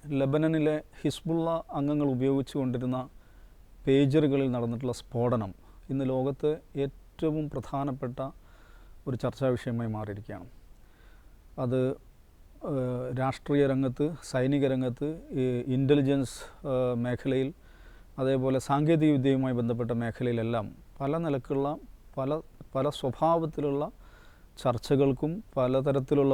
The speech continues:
പുതിയ തിയറികൾക്കുമൊക്കെ കാരണമായൊരു സംഭവമായി ഈ സെപ്റ്റംബർ സെവനിലെ സം-, സെപ്റ്റംബർ സെവൻടീൻത്തിലെ സംഭവം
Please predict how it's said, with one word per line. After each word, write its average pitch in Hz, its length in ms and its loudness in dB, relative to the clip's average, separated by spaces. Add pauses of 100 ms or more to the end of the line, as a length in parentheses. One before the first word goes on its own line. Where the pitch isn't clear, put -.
(120)
പുതിയ 135 220 4 (120)
തിയറികൾക്കുമൊക്കെ 139 840 8 (320)
കാരണമായൊരു 127 680 0
സംഭവമായി 120 560 0 (120)
ഈ - 20 2 (120)
സെപ്റ്റംബർ 127 400 -2 (140)
സെവനിലെ 120 420 0
സം-, 117 200 -6 (240)
സെപ്റ്റംബർ 127 340 -2 (420)
സെവൻടീൻത്തിലെ 147 600 4 (100)
സംഭവം 120 300 -2